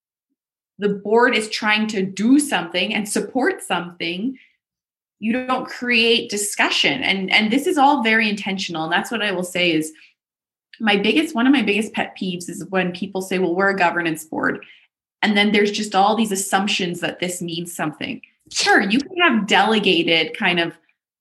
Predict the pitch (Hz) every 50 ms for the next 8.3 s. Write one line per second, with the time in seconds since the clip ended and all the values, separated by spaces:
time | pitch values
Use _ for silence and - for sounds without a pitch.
0 | _ _ - 214 196 202 202 208 208 220 220 214 214 - - 196 190 - 220 190
1 | 185 175 180 - - _ _ - 165 156 190 190 190 196 196 196 190 190 185 185
2 | 185 180 175 180 180 185 180 170 175 170 175 175 180 180 - - 208 185 165 160
3 | 156 151 - 185 208 262 349 370 359 311 269 247 226 202 185 190 180 160 165 -
4 | - - - - 214 202 190 151 - - 175 175 - 170 175 175 180 185 185 185
5 | - 170 156 147 180 170 165 143 - - - - _ _ _ _ _ - 214 226
6 | 247 254 262 269 277 277 - - 185 180 190 202 202 220 220 220 220 - - -
7 | - - - - 185 - - 196 196 196 233 247 262 - - 190 175 180 180 185
8 | 185 190 208 247 269